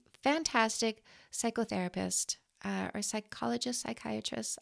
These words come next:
I forget, but there's P H Ds after her name. And her name is Harriet Lerner. And she wrote some fantastic books, and one of them is The Dance of Anger.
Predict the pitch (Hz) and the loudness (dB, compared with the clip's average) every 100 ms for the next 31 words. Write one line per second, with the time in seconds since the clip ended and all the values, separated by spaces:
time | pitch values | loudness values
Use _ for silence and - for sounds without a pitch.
0 | - 233 - 262 247 - 247 254 254 - | -6 -6 -4 0 -2 0 -2 0 -2 -4
1 | - 277 277 - 285 277 - - 233 233 | -2 0 0 0 -2 -2 -6 -4 -4 -4
2 | 240 240 233 214 220 - - - - - | -4 -2 0 0 -2 -6 -18 -20 -20 -20
3 | - - - - - - 240 240 247 262 | -20 -18 -18 -20 -18 4 6 8 6 6
4 | 294 349 330 - 254 226 220 220 - _ | 6 4 4 2 4 6 6 2 -2 _
5 | _ 185 170 165 - 190 - _ - - | _ -2 0 0 -4 -8 -12 _ -20 -20
6 | - - 214 - 233 233 - - 226 - | -10 2 6 6 6 2 2 0 -2 0
7 | 220 226 - 226 247 - 277 208 180 - | -2 -2 2 2 4 0 -2 2 0 2
8 | - - - - - _ 220 220 226 247 | 0 0 -6 -20 -20 _ 0 2 2 2
9 | 240 226 214 208 196 190 190 202 - 175 | 2 0 -2 -4 -2 -2 -2 -4 -4 -2
10 | 170 - - 202 | -2 -4 -6 -8